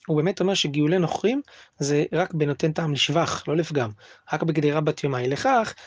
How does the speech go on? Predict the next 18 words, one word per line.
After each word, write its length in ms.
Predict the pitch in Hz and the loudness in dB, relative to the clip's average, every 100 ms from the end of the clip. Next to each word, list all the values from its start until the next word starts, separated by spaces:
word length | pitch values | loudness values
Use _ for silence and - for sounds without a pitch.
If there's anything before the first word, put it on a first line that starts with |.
| - - | -8 0
לאו 100 | 233 | 2
נותן 300 | 156 143 160 | 2 2 0
טעם 220 | 175 175 | 2 0
לפגם 320 | 165 160 151 | 2 2 2
הוא. 80 | 156 - - - | 0 -4 -18 -4
ורבנן 460 | 156 165 156 151 214 | 0 2 2 2 0
גדרה 480 | 170 160 151 208 208 - - - - | 0 0 2 2 2 -2 -16 -16 0
בת 280 | 175 185 190 | 0 2 2
יומא, 180 | 180 | 4
נמי 260 | 233 190 185 | 4 4 4
לא 100 | 180 | 4
אפשר 200 | 165 180 | 4 2
דלא 160 | 175 170 | 2 2
פגמה 260 | 165 156 160 | 0 0 -2
פורתא. 360 | - 151 151 143 _ - _ - | -4 -6 -4 -8 _ -20 _ -4
רבנן 200 | 143 196 | 0 0
סוברים 300 | - 165 196 | 0 0 0
שגם 440 | - 143 185 196 | -2 0 2 2